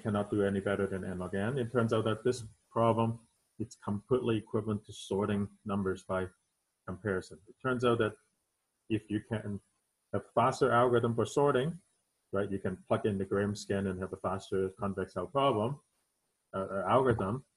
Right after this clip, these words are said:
But it turns out that if you can solve the convex hull problem faster than n log n, you can actually turn that into sorting algorithm, which I'm not gonna tell you much about. So Graham scan,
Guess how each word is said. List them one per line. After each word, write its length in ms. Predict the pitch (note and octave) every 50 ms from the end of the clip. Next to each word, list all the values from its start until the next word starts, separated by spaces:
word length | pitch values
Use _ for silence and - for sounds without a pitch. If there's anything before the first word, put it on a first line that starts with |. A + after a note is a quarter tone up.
| _ _ _ _ _ _ _ _ _ _ _ _ _ -
But 140 | A#2 A2+ B2
it 160 | A#2+ A#2+ -
turns 200 | D#3+ D3+ D3 C#3
out 100 | C3 B2
that 140 | B2 A2+ -
if 140 | A2+ A2 -
you 80 | A2
can 280 | A2 - G#2 G2 G2 G2 _
solve 440 | - - - - C#3 C3+ C3+ C3 - -
the 80 | A2 - - _ _ _ _ _ _ _
convex 380 | - B2 B2 A#2 A2+ A2 - -
hull 120 | G#2+ G2
problem 320 | G2 - G2+ F#2+ G2 G2+ - -
faster 320 | A#2+ A#2 B2 A#2+ - A#2+ G#2+
than 160 | G#2+ G2+ G2
n 120 | G2 F#2+
log 180 | F#2+ F#2 F#2 G2+
n, 200 | G2 F#2+ F#2+ F#2 - _ _ _ _ _ _ -
you 100 | A2 G#2+
can 160 | - G#2+ G2
actually 260 | G2 G2 - G2+ F#2
turn 220 | - - G2 F#2+ F#2
that 120 | F#2 F2+
into 160 | F#2+ F2 F2
sorting 420 | E2+ - - G#2+ G#2 G2+ G2+ F#2+ F#2
algorithm, 420 | F2 F#2 F2 F#2 F2 E2 E2+ D#2+ _ _ _ _ _ _ -
which 100 | F#2+ - -
I'm 120 | E2+ E2+
not 220 | F#2 F#2 F#2+ - -
gonna 240 | G2+ F2+ F2 F2 E2+ _ _ _ _ _ _
tell 160 | - F#2 F2+ F#2
you 120 | F2+ F2+
much 220 | F2+ F2+ - -
about. 280 | - F2+ F#2 G#2 C3+ - _ _ _ _ _ _ _ _ _
So 460 | - - C3+ B2 A#2+ A#2+ A#2 A2 A2 - _ -
Graham 240 | A2+ A#2 B2+ B2+ A#2+
scan, 460 | A#2+ - B2 A#2 A2 G#2+ A2 A#2